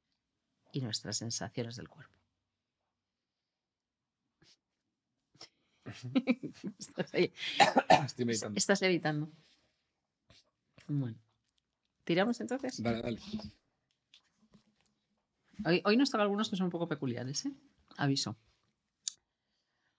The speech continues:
Speaker 1: Mm, el verso ochenta y siete. Vale,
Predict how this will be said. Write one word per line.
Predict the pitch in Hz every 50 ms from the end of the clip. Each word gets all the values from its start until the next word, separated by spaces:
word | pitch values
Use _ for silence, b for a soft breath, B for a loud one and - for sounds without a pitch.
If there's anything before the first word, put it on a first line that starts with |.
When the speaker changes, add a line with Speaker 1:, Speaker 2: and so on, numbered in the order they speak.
| _ _ _ _ _ _ _ _ _ _ _ _ -
Speaker 1:
Mm, | - 165 160 147 143 139 139 135 131 127 127 127 123 123 127 123 123 123 127 123 131 - 127 - - - - - _ _ _ _ _ _ _ _
el | 175 165 160 156 156 151 151 147 147
verso | 156 196 208 - - 254 247 -
ochenta | 165 147 - 151 131 120 120
y | 117
siete. | - - 131 117 - 87 101 - -
Vale, | 165 156 151 - 151